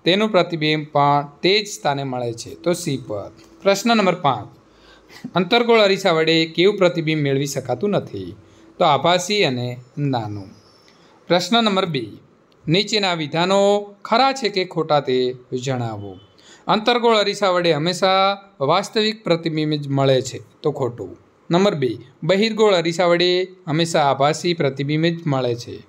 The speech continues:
તો ખરું. નંબર ત્રણ, અંતર્ગોળ અરીસાથી વસ્તુને અનંત અંતરે મૂકવામાં આવે તો પ્રતિબિંબ વક્રતા કેન્દ્ર પર રચાય છે, તો ખોટું. નંબર ચાર, બહિર્ગોળ અરીસાની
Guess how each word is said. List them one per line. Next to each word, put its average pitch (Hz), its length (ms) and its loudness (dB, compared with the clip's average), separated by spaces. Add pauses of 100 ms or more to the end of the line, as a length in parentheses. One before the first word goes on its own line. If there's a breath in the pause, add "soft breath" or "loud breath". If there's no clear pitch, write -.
(120)
તો 170 100 4
ખરું. 113 320 -6 (520)
નંબર 185 240 4
ત્રણ, - 260 -4 (600 soft breath)
અંતર્ગોળ 220 500 2
અરીસાથી 190 520 0
વસ્તુને 160 440 0
અનંત 214 420 2
અંતરે 170 280 2
મૂકવામાં 143 600 0
આવે 180 480 2 (300 loud breath)
તો 170 80 4
પ્રતિબિંબ 202 680 0
વક્રતા 208 360 -2
કેન્દ્ર 175 340 0
પર 143 360 2 (280)
રચાય 135 420 2
છે, 107 200 -10
તો 160 160 2
ખોટું. 131 480 -2 (220)
નંબર 196 280 4
ચાર, 123 320 -4 (500 soft breath)
બહિર્ગોળ 226 580 2
અરીસાની 156 720 -2